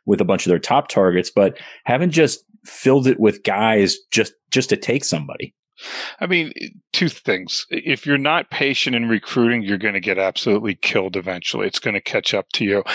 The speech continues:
Speaker 2: And second is, wh-, what's the sense i-,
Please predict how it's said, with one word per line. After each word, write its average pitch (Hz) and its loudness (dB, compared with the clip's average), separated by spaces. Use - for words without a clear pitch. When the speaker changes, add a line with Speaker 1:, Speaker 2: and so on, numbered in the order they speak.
Speaker 2:
And 143 -2
second 135 -2
is, 139 -2
wh-, 151 -4
what's 165 -2
the 359 2
sense - -2
i-, 147 0